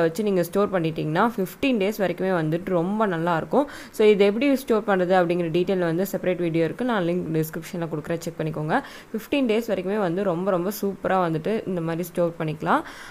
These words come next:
அடுத்தது வந்து பாத்தீங்கன்னா, வாழைக்காய். வாழைக்காய் வந்துட்டு நம்ம வந்து பொரியல் பண்றதுக்கு அதுக்கெல்லாமே யூஸ் பண்ணிக்கலாம். அஹ், so, வாழைக்காய் வந்து நம்ம டக்குன்னு எடுத்து சமைக்கிற மாதிரி இருக்கணும். அஹ், so, வாங்கி ஒரு ரெண்டு நாள், மூணு நாள்லயே வந்துட்டு வாழைக்காய் சமைச்சிடணும்.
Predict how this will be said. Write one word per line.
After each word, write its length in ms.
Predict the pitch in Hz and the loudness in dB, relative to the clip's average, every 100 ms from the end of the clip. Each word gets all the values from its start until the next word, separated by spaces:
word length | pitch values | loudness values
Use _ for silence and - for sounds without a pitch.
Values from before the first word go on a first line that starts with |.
| - | -2
அடுத்தது 380 | 190 247 294 247 | -2 2 2 4
வந்து 200 | 202 165 | 2 0
பாத்தீங்கன்னா, 380 | 170 165 190 202 | -2 0 2 2
வாழைக்காய். 520 | 170 170 180 180 165 - | 2 2 2 2 0 2
வாழைக்காய் 500 | 180 190 254 247 196 | 2 2 0 0 2
வந்துட்டு 260 | 170 165 | 0 -2
நம்ம 260 | 196 190 170 | -2 0 0
வந்து 220 | 160 185 185 | 0 -2 2
பொரியல் 340 | 180 196 190 | 4 4 0
பண்றதுக்கு 460 | 175 156 151 156 180 | -4 -4 -6 -2 0
அதுக்கெல்லாமே 480 | 165 160 160 180 185 | 0 0 -2 0 0
யூஸ் 200 | 175 175 | 0 -2
பண்ணிக்கலாம். 460 | - 160 151 180 302 - - - | -6 -6 -2 0 0 -4 -18 -8
அஹ், 200 | 175 180 | 0 0
so, 140 | 190 196 | 2 2
வாழைக்காய் 440 | 190 220 269 240 | 4 4 2 0
வந்து 140 | 196 233 | 2 0
நம்ம 180 | 196 | -2
டக்குன்னு 360 | 170 180 175 202 | -2 -2 -2 -2
எடுத்து 260 | 196 175 196 | -2 -2 -4
சமைக்கிற 440 | 185 165 180 175 | -2 -2 -2 -2
மாதிரி 280 | 165 170 170 | -2 -2 0
இருக்கணும். 420 | 156 156 160 233 - - | -2 0 2 2 0 -2
அஹ், 140 | 175 | 0
so, 240 | 175 180 165 | 2 0 2
வாங்கி 480 | 175 190 233 226 | 2 2 2 -2
ஒரு 200 | - 196 | 0 0
ரெண்டு 280 | 175 180 190 | 2 0 2
நாள், 220 | 180 185 | 0 0
மூணு 240 | 196 175 170 | 0 0 0
நாள்லயே 340 | 170 160 175 | 0 0 2
வந்துட்டு 320 | 185 165 160 | 2 0 -2
வாழைக்காய் 480 | 190 170 156 170 165 | 0 0 0 -2 -4
சமைச்சிடணும். 640 | 170 151 160 165 156 202 | -4 -4 -4 -4 0 0